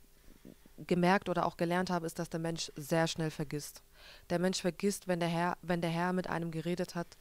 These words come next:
der, der, der Mensch vergisst es und schaut auf die Dinge, die ihn leiden lassen. Aber es gibt einen bestimmten Grund, warum wir leiden. Wir leiden, weil wir auch im Glauben wachsen. Und eines Tages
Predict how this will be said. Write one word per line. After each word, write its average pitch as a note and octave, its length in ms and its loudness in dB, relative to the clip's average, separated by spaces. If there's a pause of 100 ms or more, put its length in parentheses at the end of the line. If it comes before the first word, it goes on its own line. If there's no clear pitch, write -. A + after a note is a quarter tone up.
(720)
der, E3+ 100 4 (300)
der, E3 380 4 (400)
der F3 100 4
Mensch F3+ 160 0
vergisst F#3 400 -2
es D3 260 -6 (600)
und F3 180 0
schaut F#3 320 6
auf - 120 -2
die F3+ 100 0
Dinge, F3 380 0 (340)
die - 100 -2
ihn F#3 120 2
leiden F3+ 320 6
lassen. C#3+ 460 -4 (600)
Aber D#3+ 140 -2
es D#3 120 -4
gibt E3+ 140 -4
einen E3+ 160 2
bestimmten E3+ 340 -4
Grund, G3 320 0
warum F3+ 260 0
wir F#3 80 0
leiden. D3+ 440 -2 (100)
Wir D#3+ 100 -2
leiden, E3+ 460 0 (460)
weil D3+ 160 0
wir E3 140 2
auch E3 120 -2
im E3+ 80 -4
Glauben D#3+ 380 -2 (160)
wachsen. D3 560 -2 (2250)
Und E3+ 400 0
eines F3+ 280 2
Tages F#3+ 580 0